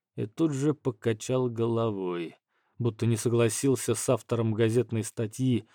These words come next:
потому что не усомнился в успехе Светиного спасения и потому что дело Зотовой мне виделось простым и понятным, в отличие от убийства Оксаны Локтевой.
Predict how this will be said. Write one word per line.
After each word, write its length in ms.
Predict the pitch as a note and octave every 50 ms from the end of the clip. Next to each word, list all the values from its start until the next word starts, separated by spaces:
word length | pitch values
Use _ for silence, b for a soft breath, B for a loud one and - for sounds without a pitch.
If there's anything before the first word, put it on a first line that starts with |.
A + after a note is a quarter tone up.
| _ _ _ -
потому 280 | B2 B2+ C3+ D3 D3
что 220 | B2+ - - C#3+ C#3
не 140 | C3+ C#3+
усомнился 720 | C#3+ C3 - - C#3 C3+ C#3 D#3 F3 E3+ C3 - - - A2+
в 40 | A#2+
успехе 520 | B2 - - - D3+ C3+ - - - B2
Светиного 600 | - - - B2+ D3 C#3+ - - C3+ B2+ B2 C3
спасения 840 | B2 - - - B2+ A2+ - - F3 F3 E3 D#3+ D3+ D#3 D#3 D3+ - b b b b b
и 80 | - C3
потому 320 | - - D3+ D#3+ E3 D3+
что 220 | - - - D3+
дело 500 | C3 A#2+ A#2+ D3 F3 E3+ D#3 C3+ A2 G2+
Зотовой 640 | G#2 G#2+ A#2+ E3 E3 - - C3+ A#2+ A#2 A2+ A2 G#2+
мне 260 | A2 A2 A#2 B2 A#2+
виделось 560 | A#2 C3+ D#3+ C#3+ C3+ C#3+ C#3 C#3 B2+ - - b b b b b b
простым 500 | - B2+ B2 A2 - - - D#3 C#3+ C#3
и 40 | B2+
понятным, 800 | - B2+ B2 B2+ C#3 D#3+ E3+ E3 C#3 - - A2+ A2 G#2+ G#2 - _ _ _ _ _ _ _ _ _
в 100 | - A2+
отличие 520 | C3 B2+ - D3+ E3 E3+ - - - E3+ E3
от 140 | D#3+ -
убийства 540 | E3+ D3+ D3+ E3 D#3+ D3 - - - D3+ D#3
Оксаны 360 | D3 - - E3 D#3+ E3 E3
Локтевой. 600 | D#3 C#3+ C#3+ C#3+ - _ - G2+ F#2+ F#2+ - -